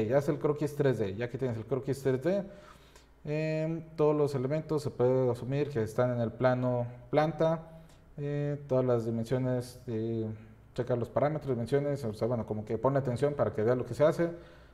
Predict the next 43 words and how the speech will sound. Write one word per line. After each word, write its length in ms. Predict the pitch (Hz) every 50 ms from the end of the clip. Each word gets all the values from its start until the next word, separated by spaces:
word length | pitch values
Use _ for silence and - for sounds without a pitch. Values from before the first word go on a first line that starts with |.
| _ _ -
Hace 220 | - 139 135 135 143
el 80 | 135
croquis 280 | - 160 156 147 156 143
con 100 | - 143
relaciones 400 | 127 120 113 113 139 143 143 139
al 100 | 135 120
origen, 280 | 123 135 151 143 - 151 127
así 120 | - 139
como 140 | 135 151 143
se 120 | 139 135
muestra, 480 | 120 135 156 175 - - 175 175 180 160
o 60 | 123
sea, 220 | 117 - 123 123 -
que 80 | -
esté 200 | - - - 127
el 100 | 127 131
origen 260 | 135 139 131 147 135
aquí, 300 | 120 - - 143 147 160
muy 320 | 165 151 147 151 160 160 165
importante 600 | 160 156 156 143 139 147 151 151 151 151 160 151
para 260 | 147 - 113 110 107
el 100 | 101 101
centro 280 | - 131 123 - 147 139
de 80 | 135
gravedad. 520 | 135 135 131 127 123 131 139 151 147 - - - - - - - - - - - - - - - - - - - - - - - -
Y 260 | - 151 160 165 165
después 240 | 165 147 143 - 156
de 80 | 160 156
que 80 | 165
hace 120 | 165 147 165
el 100 | 151 143
croquis 320 | 170 165 170 170 165 165
tres 160 | - 151 151
D, 120 | 160 175 175
selecciona 420 | 175 165 135 127 - 151 156 156
todos 160 | 156 165 160
los 100 | 165 135
elementos 340 | 143 131 131 143 143 - 151
del 140 | 139 123 -
croquis 400 | - 165 170 170 175 170 165 -
y 60 | 123
checa 400 | - 147 147 147 160 151 151 143
en, 300 | 131 120 117 113 110